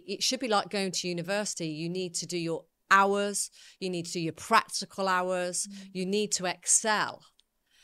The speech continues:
Speaker 1: And you need to be honest and know, "Actually,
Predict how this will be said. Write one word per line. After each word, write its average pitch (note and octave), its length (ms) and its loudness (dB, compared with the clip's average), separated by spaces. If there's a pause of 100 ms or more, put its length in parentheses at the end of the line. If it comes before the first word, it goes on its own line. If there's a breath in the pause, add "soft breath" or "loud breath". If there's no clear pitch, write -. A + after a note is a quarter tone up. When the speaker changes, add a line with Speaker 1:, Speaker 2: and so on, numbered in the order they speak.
(160 loud breath)
Speaker 1:
And G3 140 2
you G#3 80 2
need C4 140 0
to - 80 -6
be B3 220 2
honest G#3 580 0
and F3+ 220 -4
know, F3+ 300 0
"Actually, F#3+ 760 0